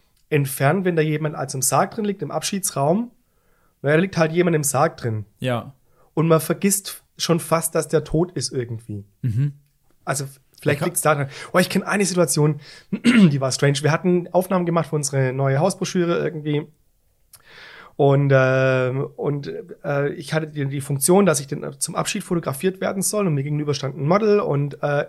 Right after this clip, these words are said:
Speaker 1: im Sarg hatten wir eine echte Person reingelegt, ein, ein Mitarbeiter, der damals dabei war.
Speaker 2: Aha, okay, ja.
Speaker 1: Und dann hat man ja so über die Jahre, trainiert man sich so gewisse Haltungen an und gewisse Positionen, wo man steht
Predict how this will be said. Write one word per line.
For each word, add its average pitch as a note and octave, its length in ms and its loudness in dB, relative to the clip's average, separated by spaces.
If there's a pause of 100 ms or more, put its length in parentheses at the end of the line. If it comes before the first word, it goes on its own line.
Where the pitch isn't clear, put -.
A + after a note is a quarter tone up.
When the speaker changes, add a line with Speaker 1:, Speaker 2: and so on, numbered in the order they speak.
Speaker 1:
im D#3 160 0
Sarg D3+ 800 0 (580)
hatten F#3 340 2
wir G3 100 6
eine F#3+ 200 4
echte E3 280 -6
Person E3+ 460 2
reingelegt, B2 580 -2
ein, D3 160 -8
ein C#3+ 140 -2
Mitarbeiter, C#3 360 2
der C3+ 100 2
damals C3 300 0
dabei B2 300 -4
war. D#3 160 4
Speaker 2:
Aha, F3+ 420 6
okay, C3 280 2
ja. B2 260 0 (920)
Speaker 1:
Und E3+ 140 6
dann G#3 180 6 (200)
hat - 280 -2
man B3 100 2
ja G3+ 120 6
so - 120 0
über F3 160 0
die E3 120 -6
Jahre, F3 340 2
trainiert F#3 280 4
man G#3 60 -6
sich D#3+ 160 -4
so C#3+ 100 -4
gewisse C3+ 340 -6
Haltungen G3+ 380 0
an E3+ 180 -2
und E3 120 -2
gewisse C#3 300 -4
Positionen, D#3+ 720 2
wo C#3+ 80 -2
man C3 160 0
steht G3 520 2